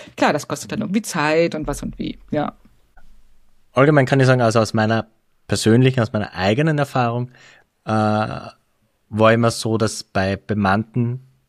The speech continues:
Speaker 2: befrauten Checkpoints, äh, die Stimmung einfach immer sehr, sehr gut war. Und ich denk, selbst wenn man mit schlechter Stimmung hinkommt,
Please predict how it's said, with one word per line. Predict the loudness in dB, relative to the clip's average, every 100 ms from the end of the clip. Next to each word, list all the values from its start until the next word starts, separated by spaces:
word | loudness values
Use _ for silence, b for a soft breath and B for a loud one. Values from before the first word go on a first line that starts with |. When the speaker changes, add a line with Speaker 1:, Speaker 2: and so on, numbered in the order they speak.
| _ _ -10
Speaker 2:
befrauten | -6 0 0 0 -2 -2
Checkpoints, | -2 -4 0 0 2 -2 -8 B B B B
äh, | -2 -2
die | -2
Stimmung | -2 0 2
einfach | 0 -2 -6 -10 _ _ _ _
immer | -2 2 4
sehr, | 4 2 2
sehr | 0
gut | -2 -4 -2
war. | 0 2 4
Und | 0 -4 -12
ich | -8 -2
denk, | -4 -2
selbst | -8 -6
wenn | -4
man | -2 -2
mit | -4 -10
schlechter | -10 -4 0 2 2 0 -2 -2
Stimmung | 0 0 0
hinkommt, | 0 -2 -2 -4 -4